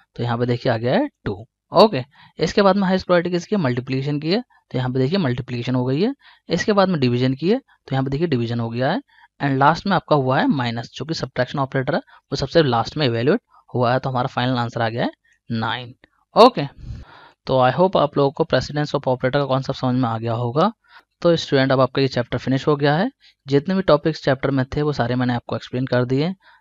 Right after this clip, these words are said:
अगर आपका किसी भी टॉपिक के regarding कोई भी डाउट रह जाए तो आप लोग कमेंट कर देना, मैं आपका डाउट क्लियर कर दूंगा।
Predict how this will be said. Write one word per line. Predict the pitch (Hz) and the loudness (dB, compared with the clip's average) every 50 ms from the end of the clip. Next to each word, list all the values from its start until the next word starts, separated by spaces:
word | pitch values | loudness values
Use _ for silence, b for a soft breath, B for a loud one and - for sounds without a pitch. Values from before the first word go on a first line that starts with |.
| b - | b -6
अगर | 147 160 180 180 - - | 0 0 0 0 2 0
आपका | 147 147 - - 160 | 0 0 0 -2 -4
किसी | - - - - | -4 -6 -4 -2
भी | 165 170 | -2 0
टॉपिक | - 160 - 131 143 131 | 2 0 0 0 0 -2
के | - 143 | 0 0
regarding | 135 123 123 120 120 127 160 233 b b b b b b | 0 2 2 2 2 0 0 -2 b b b b b b
कोई | - - 160 | 2 4 4
भी | 180 185 | 6 6
डाउट | 147 139 127 127 127 | 6 6 4 4 2
रह | 131 | 2
जाए | 131 135 139 | 2 2 2
तो | - 131 | 2 0
आप | 120 120 | -2 -2
लोग | 123 120 | -2 -4
कमेंट | - 123 117 117 120 | -4 -4 -4 -4 -2
कर | - 123 120 | -2 -2 -2
देना, | 120 135 135 165 226 - _ _ _ _ _ - | 0 0 -2 -2 -2 -4 _ _ _ _ _ -4
मैं | 127 | -4
आपका | 123 120 - 127 | -4 -2 -2 0
डाउट | 120 113 113 | 0 0 -2
क्लियर | - - 120 120 | -2 -4 -4 -2
कर | 123 131 131 | 0 0 0
दूंगा। | 127 143 147 156 170 208 | 0 -2 0 0 0 0